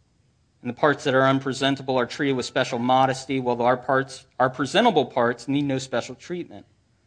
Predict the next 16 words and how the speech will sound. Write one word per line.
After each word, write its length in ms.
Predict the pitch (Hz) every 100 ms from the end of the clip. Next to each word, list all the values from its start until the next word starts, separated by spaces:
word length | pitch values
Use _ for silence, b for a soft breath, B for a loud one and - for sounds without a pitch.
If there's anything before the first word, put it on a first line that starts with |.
| _ _ _ _ _ _
But 160 | 151 151
God 180 | 175
has 140 | 214 -
put 160 | 196
the 60 | 196
body 300 | 175 175 185
together, 380 | 175 139 131 127
giving 260 | 135 135
greater 380 | 131 139 156 165
honor 240 | 147 135 135
to 100 | 139
the 80 |
parts 340 | 131 127 123 -
that 140 | 139
lacked 420 | 123 156 151 -
it, 140 | 107